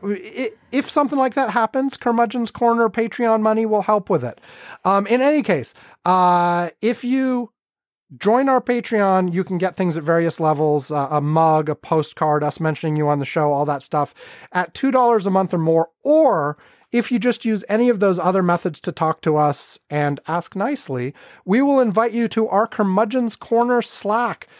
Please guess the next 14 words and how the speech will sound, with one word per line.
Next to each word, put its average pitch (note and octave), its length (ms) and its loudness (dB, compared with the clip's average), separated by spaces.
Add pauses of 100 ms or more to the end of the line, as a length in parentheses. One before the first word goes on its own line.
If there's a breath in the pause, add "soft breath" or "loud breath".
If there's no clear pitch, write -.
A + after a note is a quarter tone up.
(160 soft breath)
where G3 200 0
Yvonne F#3+ 540 2
and F3+ 220 -4
I F3 440 0
and E3 180 -2
others E3 640 0
are D#3 480 2
talking E3+ 480 -2
and D3+ 100 -4
sharing E3+ 440 0
links D#3+ 480 -4
all D#3 260 2
through D#3 540 0
the, C3 420 0